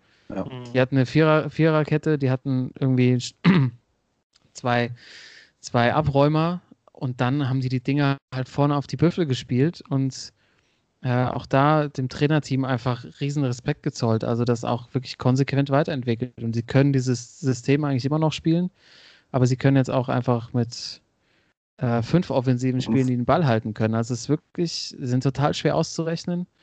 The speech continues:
Speaker 3: Ähm, und mit so einem Erfolg kommt einfach das Selbstvertrauen. Äh, ich meine, sie haben zwei Spiele die Saison erst verloren.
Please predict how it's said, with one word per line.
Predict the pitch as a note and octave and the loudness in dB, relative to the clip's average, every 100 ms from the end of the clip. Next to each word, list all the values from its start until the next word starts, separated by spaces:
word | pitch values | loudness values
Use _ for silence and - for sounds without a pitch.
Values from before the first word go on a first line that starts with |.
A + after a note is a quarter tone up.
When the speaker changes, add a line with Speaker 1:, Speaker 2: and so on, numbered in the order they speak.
| _ _ _ _ _ _ | _ _ _ _ _ _
Speaker 3:
Ähm, | C3 B2 B2 B2+ B2+ - _ _ | -2 0 0 0 -2 -4 _ _
und | - B2+ - - - - _ | -4 -4 -4 -14 -18 -20 _
mit | B2+ B2+ | -2 0
so | C3+ | 2
einem | |
Erfolg | B2+ A#2+ C3 C#3 | 2 2 2 2
kommt | - C3 | 2 -2
einfach | B2 B2 B2 B2 - - _ _ _ _ _ _ _ _ | -2 0 0 -2 -8 -20 _ _ _ _ _ _ _ _
das | - | -8
Selbstvertrauen. | A2+ A2+ - B2 - B2+ D3 - _ _ _ _ - | -2 -2 0 -2 2 0 0 -4 _ _ _ _ -8
Äh, | A#2+ A#2 A#2+ A2+ | -4 -4 -4 -6
ich | - | -6
meine, | B2+ A#2+ | -6 0
sie | |
haben | A#2 A#2+ | 0 -2
zwei | - A#2+ B2+ | -2 2 2
Spiele | - C3+ C3 | 2 0 2
die | B2 | 2
Saison | A#2 A#2 A#2 | 0 0 0
erst | A#2+ A#2 - | 0 -4 -2
verloren. | A#2+ A#2 D3+ | 0 2 0